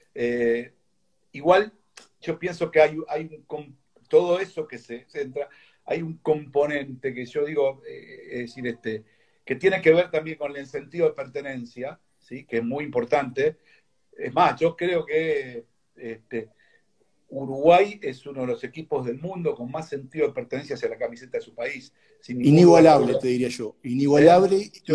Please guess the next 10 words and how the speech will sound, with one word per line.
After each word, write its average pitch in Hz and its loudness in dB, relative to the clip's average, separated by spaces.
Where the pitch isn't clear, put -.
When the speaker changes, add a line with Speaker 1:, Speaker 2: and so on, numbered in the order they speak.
Speaker 2:
inigualable, 190 4
Speaker 1:
sí. 185 -2
Speaker 2:
y - -4
tengo 185 4
mil 196 2
anécdotas, 165 0
eh, 104 -4
que 127 4
reflejan 139 2
eso. 147 2